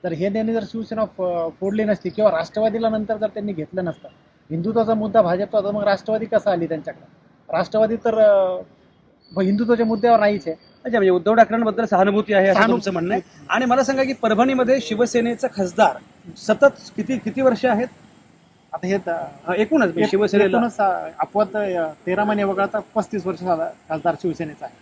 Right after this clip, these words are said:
Speaker 2: अच्छा, सलग पस्तीस वर्ष शिवसेनेचा खासदार आहे. अच्छा, हे फार महत्त्वाचे मुद्दे आहेत. तुम्हा दोघांचे आभार.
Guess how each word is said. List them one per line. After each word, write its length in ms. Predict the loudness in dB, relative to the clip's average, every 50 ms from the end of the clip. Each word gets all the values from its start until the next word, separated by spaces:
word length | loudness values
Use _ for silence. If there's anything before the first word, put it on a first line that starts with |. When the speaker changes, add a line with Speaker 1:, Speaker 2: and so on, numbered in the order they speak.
| -8 -6
Speaker 2:
अच्छा, 180 | -6 -4 -4
सलग 240 | -2 2 4 4 4
पस्तीस 340 | 4 2 -2 -2 -2 0 2
वर्ष 200 | 2 2 2 0 0
शिवसेनेचा 440 | 0 0 0 0 0 0 0 0 0 -2
खासदार 260 | -4 -6 -6 -8 -10
आहे. 160 | -10 -12 -14 _ _ _ _ _ _ _ _ _ _ _ _ _ -10
अच्छा, 340 | -10 -10 -10 -12 -14 -12 -12 -12 -14 _ _ _ _ _ _ _ _ _ _ _ _ _ -8
हे 40 | -4
फार 160 | -2 0 2
महत्त्वाचे 380 | 4 2 2 4 2 0 0
मुद्दे 240 | -2 -4 -4 -6 -6
आहेत. 280 | -8 -8 _ _ _ -20
तुम्हा 180 | -16 -10 -6
दोघांचे 320 | -4 -2 0 -2 -2 0 0
आभार. 260 | -2 -2 -2 -6 -8